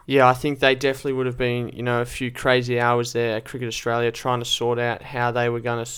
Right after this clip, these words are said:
uh, I guess, minimise the damage of this, uh, story going public. It's funny, actually, on Friday, I think this came out, I was, I was doing some cricket coaching and, and a friend of mine who does some work at two G B,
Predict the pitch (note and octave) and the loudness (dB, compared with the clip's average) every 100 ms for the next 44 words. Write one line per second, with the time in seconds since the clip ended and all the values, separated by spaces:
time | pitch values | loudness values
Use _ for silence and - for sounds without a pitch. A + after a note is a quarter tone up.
0 | - A#2 A#2 A2+ A#2 A#2+ C3 B2+ B2+ B2+ | -10 -6 -4 -4 -4 -4 -2 -2 0 2
1 | B2 B2 A#2+ A#2+ B2 A#2+ - A2+ A#2+ A#2+ | 0 -2 -4 -2 -2 -4 -6 -8 -8 -8
2 | - - - A2+ A#2 - C3 B2+ B2 A2+ | -12 -18 -8 -4 -4 -4 -2 0 -2 -4
3 | - B2+ B2+ B2 - - C3+ C3+ G#2 B2+ | -4 -4 -4 -8 -10 -2 0 2 0 -2
4 | - C3 A#2+ A#2+ A#2+ A#2 - - - - | -4 -6 -2 -2 -4 -8 -18 -20 -16 -12
5 | - C3 C3 C3 B2+ B2+ A#2 B2 - B2 | -2 2 4 2 0 -2 -6 -6 -6 -4
6 | A#2+ B2 B2 A#2+ B2 B2 B2 - A#2+ B2 | -2 0 0 2 0 -2 -6 -4 -4 -2
7 | C3 B2 B2+ B2 C3+ B2+ - C3 C3 C3+ | -6 -6 -8 -8 -6 -6 -2 -2 0 -4
8 | B2+ B2 G#2+ B2 B2+ C3+ C3+ B2 B2+ B2+ | -4 -4 -4 -4 -2 -2 0 0 2 2
9 | B2+ B2 B2 B2 B2+ B2 B2+ - C3 B2+ | 0 0 0 -2 -4 -4 -6 -6 -6 -4
10 | B2+ A#2+ C3 C3 B2+ | -6 -2 0 0 -4